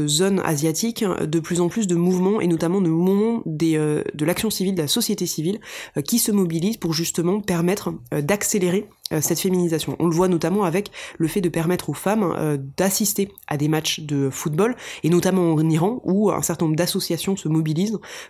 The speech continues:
pour permettre, pour rendre la possibilité aux femmes de revenir, euh, au sein de, de, des tribunes, mais également avoir une activité sur le terrain, comme on a pu le voir par exemple avec des équipes de futsal extrêmement performantes, euh, et qui sont devenues en l'espace de quelques années,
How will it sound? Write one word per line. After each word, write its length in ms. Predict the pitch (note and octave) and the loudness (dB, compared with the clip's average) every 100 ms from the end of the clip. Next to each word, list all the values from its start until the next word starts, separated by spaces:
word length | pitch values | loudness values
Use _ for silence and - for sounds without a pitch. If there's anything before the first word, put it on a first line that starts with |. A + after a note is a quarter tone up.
| - | -4
pour 240 | G#3+ - | -2 0
permettre, 420 | F#3+ E3 F3+ - | 0 2 2 0
pour 220 | D#3 D3+ D#3+ | -2 0 2
rendre 240 | A#3+ G3 | 2 2
la 80 | E3 | 0
possibilité 500 | E3 D#3 D3+ D#3 E3 | -2 -4 -6 -4 -4
aux 60 | |
femmes 200 | D#3 G3+ | -2 0
de 80 | F#3+ | 0
revenir, 680 | D3 E3+ G3 F#3+ F3+ A3+ - - - - | 2 2 4 4 2 0 -6 -18 -18 -8
euh, 320 | D#3+ D3 D3+ D3+ - | -2 0 0 0 0
au 120 | E3 | 0
sein 180 | G3+ F#3+ | 2 2
de, 380 | E3 D3+ C#3+ - | 2 0 0 -2
de, 260 | D3 D3 | -2 0
des 140 | C#3+ D#3 | 0 -2
tribunes, 420 | - D#3+ G3 A#3 | -2 0 0 2
mais 200 | E3 E3 | 2 4
également 380 | D3+ D3 G#3 F#3 | 2 2 0 0
avoir 260 | D3+ F#3 | 0 2
une 100 | E3 | 2
activité 540 | D#3 D#3 D3+ D3+ G#3 - _ _ _ _ - - | 0 -2 -4 -2 -2 -4 _ _ _ _ -16 -4
sur 200 | - F3+ | 0 2
le 100 | D#3+ | 2
terrain, 300 | D#3 D#3 A#3 - - - | 2 0 -2 -6 -20 -6
comme 200 | - A3 | 0 4
on 160 | F#3+ E3+ | 4 4
a 80 | D#3 | 2
pu 100 | D#3 | -2
le 80 | D3 | 0
voir 220 | F#3+ G3+ | -2 -2
par 140 | D#3+ | -4
exemple 240 | D3 G3+ F#3+ | 0 0 0
avec 160 | D#3 | 0
des 180 | D3+ C#3+ | 0 -2
équipes 180 | D#3 F3+ | -2 -2
de 80 | D#3 | -2
futsal 380 | - - G3 G3 | -4 -2 -2 -2
extrêmement 560 | - - G#3 G3+ F#3 | -4 -4 0 2 2
performantes, 580 | D#3+ D3+ D3+ E3 A#3 - - - - - | 0 -4 -2 -2 -2 -6 -16 -16 -10 -4
euh, 160 | D3 - | -2 0
et 100 | C3+ | -2
qui 120 | D#3+ | -2
sont 160 | F#3+ F3+ | 0 0
devenues 440 | D3+ C#3 D3+ G3 | 0 0 0 2
en 80 | F3 | 0
l'espace 320 | D3 F3 D3+ | -2 -4 -4
de 60 | C#3 | -2
quelques 340 | E3 D#3+ D3 | -4 -2 -4
années, 240 | C#3+ D#3 | -2 -4